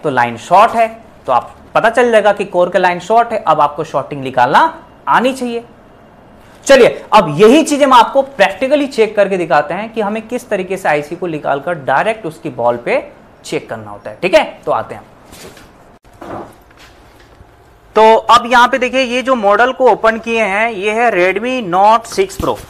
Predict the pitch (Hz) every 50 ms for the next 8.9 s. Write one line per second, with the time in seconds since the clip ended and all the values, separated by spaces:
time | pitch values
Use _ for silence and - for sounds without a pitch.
0 | - - - 131 135 151 170 190 208 240 285 339 349 - - - - - - -
1 | - - - - - - - - _ _ - - 135 143 190 240 269 262 - -
2 | 247 262 - - - 240 233 214 180 190 240 - - - - - - - - _
3 | _ _ - - _ _ _ _ - - 233 247 254 262 262 277 254 - - -
4 | - - - - - - - - - - - - - - - - - - - -
5 | - - - - - - - _ _ _ _ _ _ _ - - - - - -
6 | _ _ - 220 247 294 302 - - 170 143 135 151 226 240 240 285 311 311 320
7 | 285 269 247 - - 226 220 226 - 196 185 170 160 180 175 - 208 214 214 202
8 | 196 190 190 233 220 202 208 220 220 240 254 240 226 226 233 247 254